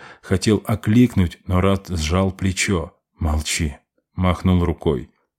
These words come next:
"Идем за ними". Охотники приостановились, почувствовав неладное. "Поблизости другая нечисть". Голос был знаком Геору, но издалека было сложно разобрать, кто говорит. "Да фиг с ней,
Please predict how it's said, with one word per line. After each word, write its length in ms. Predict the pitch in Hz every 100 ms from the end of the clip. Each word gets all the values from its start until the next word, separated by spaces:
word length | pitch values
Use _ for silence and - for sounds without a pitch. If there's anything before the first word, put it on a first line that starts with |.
| -
"Идем 400 | 82 78 85 80
за 140 | 82
ними". 380 | 80 78 76 73 _ _ _ _ _ _ _ _ _
Охотники 580 | - 80 110 104 104 98
приостановились, 1040 | 87 98 92 - 95 90 87 92 104 104 -
почувствовав 880 | 95 92 - 92 - 87 85 87 -
неладное. 800 | 92 92 90 85 - - - - _ _ _ _ _ _ _ _
"Поблизости 680 | - 87 104 110 104 - 110
другая 500 | 107 104 113 113 107
нечисть". 640 | 98 110 98 - - - _ _ _ _ _ _
Голос 400 | 85 82 87 87 80
был 160 | 90
знаком 520 | 80 90 85 92 82
Геору, 540 | 78 80 80 90 98 101 _ _ _
но 160 | 95 92
издалека 460 | 82 87 82 95 92
было 220 | 92 87
сложно 400 | - 90 90 95
разобрать, 480 | 87 87 85 87 -
кто 300 | - 95 80
говорит. 640 | 87 85 85 76 - - _ _ _ _ _
"Да 220 | 90 110
фиг 280 | 117 120 104
с 80 | -
ней, 280 | 78 73